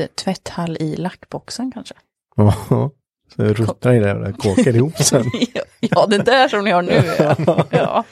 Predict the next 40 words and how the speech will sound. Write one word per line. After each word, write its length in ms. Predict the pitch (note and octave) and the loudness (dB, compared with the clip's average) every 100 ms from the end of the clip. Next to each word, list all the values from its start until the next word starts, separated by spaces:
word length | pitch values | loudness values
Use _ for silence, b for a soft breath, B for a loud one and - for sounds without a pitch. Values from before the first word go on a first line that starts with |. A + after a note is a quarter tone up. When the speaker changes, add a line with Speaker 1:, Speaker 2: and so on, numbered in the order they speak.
| b _ | b _
Speaker 2:
Fan, 160 | - D#2 | -8 -6
jag 140 | E2 | -4
har 100 | A2 | -4
satt 160 | F#3 A3 | -2 0
Speaker 1:
Den 100 | D4+ | 0
Speaker 2:
så 100 | D4 | 0
Speaker 1:
kommer 140 | D4 C4+ | 2 2
Speaker 2:
lite. 60 | D4 | 2
Speaker 1:
ruttna. 680 | E4+ - - B3 - E3 D3 _ B B B B B - | 0 -2 -8 -6 -6 -6 -8 _ B B B B B -2
Speaker 2:
Får 60 | |
köpa 140 | A#2+ C3+ | 2 2
Speaker 1:
Det 60 | |
är 20 | |
Speaker 2:
sån 120 | G2 G2+ | 2 2
här 80 | |
Speaker 1:
knappt 60 | G2+ | 4
så 80 | G2+ | 2
att 60 | |
det 60 | F2+ | 2
Speaker 2:
garagetält. 240 | - G#2 | -2 -4
Speaker 1:
står. 320 | F#3+ G3 E3 - _ _ _ _ _ _ | 0 0 -2 -8 _ _ _ _ _ _
Ja, 120 | F#3 F3 | 0 2
Speaker 2:
Ställa 140 | E3 | 2
på 80 | F3+ | 2
Speaker 1:
visst. 260 | F#3+ - | 0 -4
Speaker 2:
gräs. 300 | - - - | -6 -6 -6
Nej, 440 | - A2 G#2 G#2+ G#2 | 0 4 4 4 2
inte 200 | G2+ - | -2 -8
på 80 | - | -10
gräsmattan. 400 | - - - - | -10 -14 -20 -20
Det 40 | |
får 100 | - | -20
man 60 | - | -20
inte 120 | - | -20
göra. 100 | - _ _ B B B | -20 _ _ B B B
Vad, 260 | D#3 F3+ G3+ | 2 4 4
vad 300 | G#3 G#3 - | 4 0 -2
saknar 280 | D#3+ - D3+ | -4 -2 -4
du, 80 | F#3+ | -2
Marcus? 420 | F#2 - G#2 | -2 -6 -14